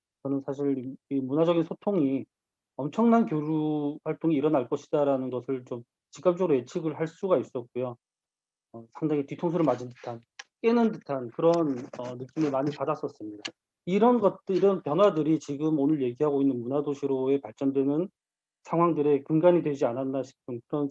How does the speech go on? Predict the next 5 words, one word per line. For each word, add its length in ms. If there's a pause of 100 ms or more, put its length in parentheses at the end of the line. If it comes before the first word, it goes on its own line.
생각을 340
하고 180
있습니다. 400 (500)
다음 180
부탁드리겠습니다. 640